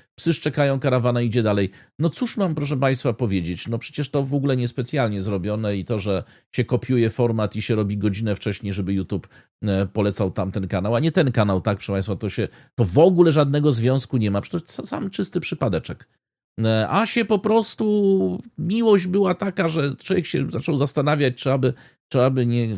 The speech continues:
o rękę nie poproszą, a tu proszę bardzo, to właśnie o to chodziło. Żeby właśnie stworzyć takie wrażenie, że się jest, e, miłym, sympatycznym. Dobrze, pozdrawiam, czy Orban już może wyjść się pobawić? Nie, cały czas się chowa. Siedzi pod biurkiem i nie ma.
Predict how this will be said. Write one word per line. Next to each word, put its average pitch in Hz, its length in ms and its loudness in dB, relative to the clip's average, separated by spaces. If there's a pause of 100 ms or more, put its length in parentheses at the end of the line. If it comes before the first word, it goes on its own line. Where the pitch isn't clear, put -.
(160)
o 101 180 0
rękę 127 320 4
nie 117 100 2
poproszą, 113 500 0
a - 100 -4
tu 339 140 -2
proszę - 320 -2
bardzo, 85 440 -2
to - 80 -8
właśnie 151 280 0
o 90 40 0
to 104 100 -4
chodziło. 104 440 0 (520)
Żeby 180 220 6
właśnie 165 260 2
stworzyć 147 300 0
takie 147 240 2
wrażenie, 120 420 2
że 101 140 -2
się 107 240 -2
jest, 95 240 -4
e, 101 120 -2
miłym, 104 280 -2
sympatycznym. 107 640 -4
Dobrze, 110 300 -2 (300)
pozdrawiam, 180 580 2
czy 151 140 -2
Orban 156 420 4
już 156 200 0
może 139 300 2
wyjść 123 400 0
się - 200 -4
pobawić? 101 520 -2
Nie, 101 300 -4
cały 127 320 -4
czas 120 200 -6
się 135 140 -6
chowa. 95 320 -2 (380)
Siedzi 135 320 -2
pod 110 200 -4
biurkiem 117 440 -4
i 110 40 -4
nie 95 140 -4
ma. 85 140 -6